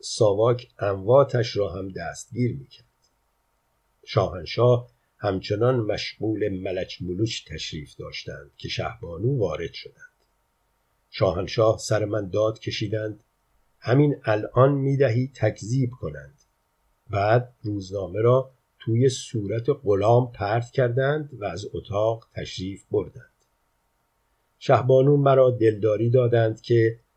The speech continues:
«ناراحت نباشید، عصبانی هستند.» عرض کردم: «حق هم دارند، خیلی مزخرف نوشته. شاهنشاه اصلاً خبرنگار گاردین را ملاقات نفرمودند.»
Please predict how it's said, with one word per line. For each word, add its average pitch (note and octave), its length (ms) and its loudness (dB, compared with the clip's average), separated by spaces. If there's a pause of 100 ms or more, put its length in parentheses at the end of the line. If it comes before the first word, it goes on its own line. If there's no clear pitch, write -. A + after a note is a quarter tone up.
(140)
«ناراحت G#2 680 0
نباشید، B2+ 680 0 (320)
عصبانی A#2+ 600 6
هستند.» - 600 -8 (720)
عرض A#2+ 320 4
کردم: A#2+ 560 4 (220)
«حق C#3 400 2
هم F#2+ 300 -8
دارند، E2+ 520 -12 (380)
خیلی C3 480 2
مزخرف F2 600 -10
نوشته. D2 460 -14 (500)
شاهنشاه F#2+ 880 0 (280)
اصلاً A#2 480 0
خبرنگار F#2 800 -6
گاردین F2+ 640 -4
را C#3 180 -2
ملاقات G#2 800 -4
نفرمودند.» G2 840 -4